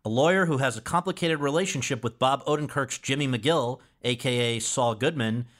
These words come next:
on A M C's Breaking Bad prequel, Better Call Saul.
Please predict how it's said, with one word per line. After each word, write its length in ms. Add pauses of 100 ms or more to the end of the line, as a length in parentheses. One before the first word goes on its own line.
(160)
on 220
A 140
M 100
C's 320
Breaking 400
Bad 260
prequel, 580 (180)
Better 240
Call 240
Saul. 520